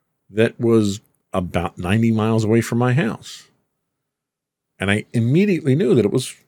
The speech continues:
it was fraudulent. So the first thing I did was I went in,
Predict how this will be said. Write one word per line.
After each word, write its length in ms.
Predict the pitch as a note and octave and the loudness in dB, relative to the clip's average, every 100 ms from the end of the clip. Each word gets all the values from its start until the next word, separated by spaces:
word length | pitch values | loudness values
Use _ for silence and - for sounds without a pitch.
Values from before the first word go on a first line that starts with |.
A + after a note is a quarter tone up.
| - | -6
it 80 | |
was 140 | A2 C3 | -6 -4
fraudulent. 560 | - B3 A3+ G2+ C#2+ - _ _ _ _ _ _ _ _ _ _ | -2 -2 0 -2 -4 -14 _ _ _ _ _ _ _ _ _ _
So 160 | - A2 | -6 -2
the 60 | |
first 340 | G#2 - A#2+ - | 0 2 0 2
thing 160 | B2 | 0
I 120 | A#2 A2 | 0 0
did 340 | D#3+ G3 C#3 | 0 0 0
was 520 | G#2 G#2 G2+ F#2+ - - | 2 2 0 -4 -12 -4
I 120 | F#2+ | 0
went 300 | G2 A2 C3+ | 2 2 2
in, 340 | A#2 D3 F#3+ | 2 0 -2